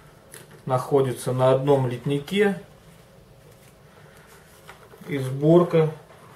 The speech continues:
я думаю, будет очень быстрой.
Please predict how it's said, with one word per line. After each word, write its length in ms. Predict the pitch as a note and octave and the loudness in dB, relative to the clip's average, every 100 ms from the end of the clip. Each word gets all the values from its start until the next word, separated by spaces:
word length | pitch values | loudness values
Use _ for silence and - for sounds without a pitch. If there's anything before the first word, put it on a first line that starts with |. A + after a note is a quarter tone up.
| - | -8
я 160 | C3 A#2 | -4 -2
думаю, 460 | B2+ C#3+ C3+ C3 | 0 0 2 -2
будет 480 | A#2 B2+ C3+ C3 - C3 | -2 -4 -2 -4 -6 -6
очень 440 | A#2+ - B2+ B2 - - | -6 -6 -8 -10 -14 -18
быстрой. 680 | - A#2+ C3 A2+ - - - | -10 -2 -2 -2 -8 -12 -12